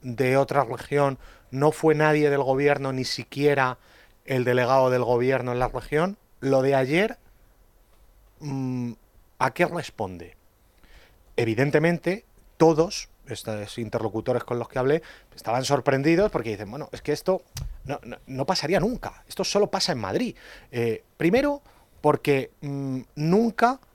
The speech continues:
Eh, mm, llegaríamos a, mm, no s-, a un escenario en el que no se hubiese hablado previamente, ¿no? Yo les decía, "Pero una vez está ahí el ministro de la presidencia,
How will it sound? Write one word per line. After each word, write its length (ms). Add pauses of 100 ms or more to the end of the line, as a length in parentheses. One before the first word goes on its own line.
(160)
Eh, 600 (340)
mm, 520
llegaríamos 640
a, 380
mm, 220 (220)
no 200
s-, 420
a 120
un 260
escenario 420
en 60
el 120
que 120
no 140
se 160
hubiese 320
hablado 260
previamente, 560
¿no? 80
Yo 140
les 120
decía, 360 (380)
"Pero 260
una 200
vez 180
está 240
ahí 120
el 80
ministro 400
de 80
la 100
presidencia, 760